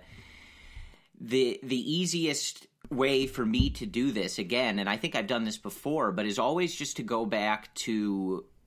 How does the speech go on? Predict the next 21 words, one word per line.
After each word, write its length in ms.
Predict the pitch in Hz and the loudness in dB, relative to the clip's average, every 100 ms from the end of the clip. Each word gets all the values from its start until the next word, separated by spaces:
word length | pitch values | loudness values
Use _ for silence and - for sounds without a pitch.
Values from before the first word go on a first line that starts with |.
| _ _ - - | _ _ -20 -14
when 360 | - 104 120 147 | -6 0 0 0
he 200 | 151 143 | 0 0
was 200 | 123 113 | 0 -2
signed 720 | - 107 104 104 104 104 95 - | 0 2 2 2 0 0 -2 -6
and 760 | 98 98 92 92 90 90 92 92 | -4 -2 -2 -2 -2 -2 -2 -6
the 180 | 85 101 | -6 -6
fact 480 | - 113 107 110 107 | -2 2 2 0 -4
that 120 | 98 | -6
he 320 | - 117 107 | -2 0 0
is 280 | 101 92 - - | 0 -2 -6 -8
constantly 840 | - - 139 139 - 131 110 120 | -6 -2 0 0 -2 -2 -2 -2
worth 580 | 110 92 104 107 - - - | -2 0 -2 -2 -6 -16 -8
the 160 | 98 | -2
money 340 | 104 117 165 98 | 2 4 4 0
that 180 | - - | -4 -10
he 100 | 95 | -10
gets 280 | - - | -8 -12
paid, 340 | - - - - - | -12 -12 -12 -14 -10
and 540 | - 95 92 90 87 - 104 | -6 -2 -2 -2 -4 -4 -2
just 340 | 113 127 - | 0 0 0
how 600 | - 104 101 98 95 92 | 4 6 6 4 2 0